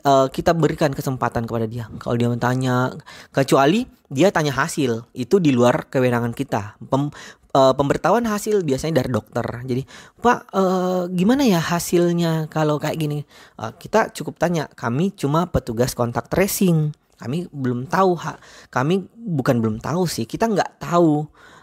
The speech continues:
eh, dan kita nggak tahu hasil dari dokter seperti apa." Sebenarnya kita sudah tahu sih, karena kan kita ngekontak tracing itu karena kita sudah tahu hasilnya, tapi itu adalah privacy,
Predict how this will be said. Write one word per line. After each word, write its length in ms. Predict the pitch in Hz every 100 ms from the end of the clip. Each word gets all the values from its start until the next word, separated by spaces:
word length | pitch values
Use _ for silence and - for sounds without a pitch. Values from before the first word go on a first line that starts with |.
| _ 131
eh, 760 | 131 127 127 127 127 127 127 143
dan 420 | 143 151 135 131 131 127 131 135 135
kita 160 | - 160
nggak 200 | 151 -
tahu 120 | 147
hasil 400 | 135 135 131 131
dari 240 | 120 127
dokter 320 | 123 - 120 -
seperti 240 | 117 -
apa." 240 | 107 -
Sebenarnya 360 | 101 120 110 131
kita 200 | 165 135
sudah 240 | 120 104
tahu 240 | 98 110 143
sih, 240 | - 98
karena 160 | 104 104
kan 160 | 156 160 - - -
kita 240 | - 135 151
ngekontak 640 | 147 127 123 120 120 -
tracing 320 | 120 - 117
itu 80 | -
karena 320 | 156 113 120 - _ _ -
kita 240 | 127 -
sudah 160 | 135 107
tahu 160 | 104
hasilnya, 400 | 107 - 117 123
tapi 240 | 113 151 160 - - - _ -
itu 400 | 120 - 170 170
adalah 480 | - 117 113 123 151
privacy, 880 | - 135 127 - 120 - 104 101